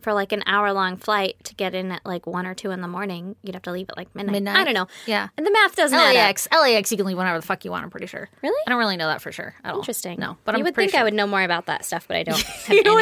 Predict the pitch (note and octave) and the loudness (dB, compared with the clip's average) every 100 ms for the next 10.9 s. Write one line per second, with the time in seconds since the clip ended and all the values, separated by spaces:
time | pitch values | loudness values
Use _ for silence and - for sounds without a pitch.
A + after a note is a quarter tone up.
0 | D#4 B3 B3 D4 - - - - A3+ G3 | 6 6 4 2 -6 -16 -16 0 4 4
1 | F3 - - A3+ D#4+ - F4 E4+ D#4 C4 | 2 -4 0 2 2 2 2 4 4 2
2 | A3+ G3+ F#3 F#3 F#3+ F#3+ F3+ F3 F#3+ F#3+ | 0 0 0 0 -2 0 -2 -2 -4 -4
3 | G3+ F3 F#3 F3+ F3 A3 C4+ - G#4+ B3 | -4 -2 0 2 4 4 2 4 4 6
4 | A#3+ G#3+ A3 A#3 A#3+ _ _ - D#4 - | 4 4 0 -4 -6 _ _ 0 0 0
5 | C#4 - B3 G3+ F#3 F3 F3 E3+ D#3+ F3+ | 2 4 6 4 2 2 2 0 0 -4
6 | D#3+ - F3+ C#3 D3+ - - E3+ E3+ C#3 | -4 -8 -8 -8 -10 -12 -12 -10 -10 -12
7 | E3+ - - - G#3 G3+ - G#3+ G#3+ A3+ | -14 -12 -14 -4 -2 0 2 2 2 0
8 | G3+ G#3 G3+ G#3+ - F#3+ F#3 F3 F3+ D#3+ | 0 0 2 0 0 -2 -2 -4 -2 -2
9 | E3+ E3+ - F3+ F3+ F#3+ F#3+ F3+ F#3 F#3+ | -4 -6 -6 -6 -6 -8 -10 -10 -10 -12
10 | F#3+ G3 - - A3+ E4 A3 F#3 A3 | -12 -12 -14 -12 -6 -6 -6 -10 -14